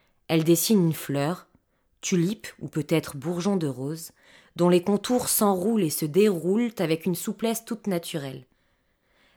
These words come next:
Des bandes de métal s'élèvent tout en devenant de plus en plus étroites, offrant une silhouette élancée et douce à cette fleur de métal contemporaine. N'hésitez pas à vous approcher et à effleurer cette œuvre depuis sa base en remontant vers son sommet.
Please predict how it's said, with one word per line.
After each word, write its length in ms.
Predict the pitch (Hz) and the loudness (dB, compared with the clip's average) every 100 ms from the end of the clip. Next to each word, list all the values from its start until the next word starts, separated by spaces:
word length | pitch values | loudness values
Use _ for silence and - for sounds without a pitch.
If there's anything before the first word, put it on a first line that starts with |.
| - | -2
Des 120 | 165 | 0
bandes 280 | 156 226 190 | 4 4 4
de 100 | 170 | 2
métal 480 | 180 180 196 180 160 | 2 0 0 0 0
s'élèvent 600 | - 208 180 214 190 - | 0 2 4 2 0 -6
tout 180 | 196 | -4
en 80 | 185 | -2
devenant 380 | 170 165 170 190 | 0 0 0 0
de 100 | 156 | -2
plus 300 | - 208 185 | -6 -6 -4
en 100 | 175 | -4
plus 460 | 170 - 208 156 160 | -6 -6 -6 -4 -6
étroites, 640 | 160 - 135 135 - - _ _ _ _ _ | -6 -10 -12 -12 -20 -20 _ _ _ _ _
offrant 320 | 175 170 208 185 | -4 -2 0 0
une 100 | 151 | -2
silhouette 500 | - 175 165 165 _ | -4 0 0 -2 _
élancée 640 | 208 170 165 - 175 175 - | 0 0 -4 -6 -6 -6 -6
et 80 | 139 | -8
douce 540 | 127 180 196 - - | -6 -6 -4 -6 -6
à 120 | 143 143 | -10 -10
cette 180 | 151 | -10
fleur 300 | - 175 170 | -6 -4 -4
de 80 | 151 | -4
métal 400 | 147 147 165 170 | -8 -6 -6 -6
contemporaine. 680 | - 165 151 143 135 127 127 _ _ _ _ _ _ _ _ _ _ _ _ _ _ _ _ - | -8 -8 -10 -10 -14 -14 -16 _ _ _ _ _ _ _ _ _ _ _ _ _ _ _ _ 4
N'hésitez 440 | 202 226 262 233 | 4 4 4 4
pas 260 | 220 233 220 | 6 6 6
à 80 | 170 | 4
vous 220 | 156 165 | 2 2
approcher 560 | 190 - 185 - 202 | 2 2 0 4 4
et 60 | 190 | 6
à 100 | 147 | 6
effleurer 480 | 165 - 190 180 190 | 4 2 0 2 2
cette 320 | 190 165 - | 2 -2 2
œuvre 320 | 165 170 165 | 2 2 0
depuis 300 | 151 151 - | -4 -4 -4
sa 240 | 185 175 147 | -2 0 0
base 400 | 143 151 175 - | 0 0 -2 -2
en 140 | 151 | -2
remontant 500 | 143 165 165 165 175 | 2 4 4 2 0
vers 180 | 160 143 | 0 -2
son 120 | - | -4
sommet. 420 | 147 - 135 127 | -6 -4 -4 -6